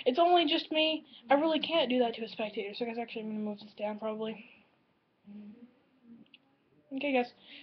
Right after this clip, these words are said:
so please just put that right there. Okay, thank you. So now, with the remaining pack of cards, I want you just to pick one.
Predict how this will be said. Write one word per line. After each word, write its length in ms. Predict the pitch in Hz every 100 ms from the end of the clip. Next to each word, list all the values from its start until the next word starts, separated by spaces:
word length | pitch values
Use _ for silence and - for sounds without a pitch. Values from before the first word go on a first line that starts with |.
| -
so 220 | - 277 - -
please 320 | 320 302 277
just 200 | 277 -
put 160 | - 269
that 160 | 277 240
right 180 | 262
there. 220 | 311 349 349 262
Okay, 300 | 302 349 285 - - _ 262
thank 240 | 277 262
you. 120 | 349 349 - - - -
So 100 | 339
now, 280 | 359 370 339 _ _ _ _ - - _ - -
with 100 | 294
the 80 | 349
remaining 420 | 330 359 392 440
pack 240 | - 349 -
of 100 | -
cards, 320 | - 233 220
I 60 | 269
want 200 | 302 285
you 80 | 285
just 180 | 294
to 60 | 226
pick 280 | - 262 -
one. 180 | -